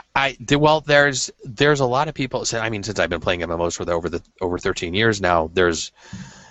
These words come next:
a big contingency of gamers that I know that do play. Um, and there's a lot of people that I know that do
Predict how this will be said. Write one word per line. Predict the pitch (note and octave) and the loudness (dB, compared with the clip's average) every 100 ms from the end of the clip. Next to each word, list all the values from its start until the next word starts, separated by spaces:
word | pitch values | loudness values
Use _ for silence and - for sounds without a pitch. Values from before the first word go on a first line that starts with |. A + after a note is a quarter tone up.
| _ _ - | _ _ -4
a | C3+ | -2
big | A#2 A#2 | 2 0
contingency | G#2+ G2 C3 A2+ - G2 | 0 -4 -4 -2 -2 0
of | F2 | 0
gamers | G2 A2 G2+ F2 | 2 0 0 0
that | E2+ | 2
I | E2 | 2
know | F2 E2+ | 0 -2
that | D#2 | -2
do | E2 D2 | -4 -6
play. | - F2+ C#2+ C#2+ _ _ _ - | 0 0 0 -12 _ _ _ -6
Um, | F2 E2+ E2 D#2+ E2 - | -2 0 0 -2 -12 -8
and | F#2+ | -2
there's | F#2 F2 | -2 2
a | |
lot | F#2 | 2
of | F#2 | 0
people | G#2+ F#2+ | -2 -2
that | F#2 | 0
I | F#2 | 2
know | F#2 F2+ | 2 0
that | F2 | 0
do | F#2 F2 E2+ D#2+ | 0 0 0 -4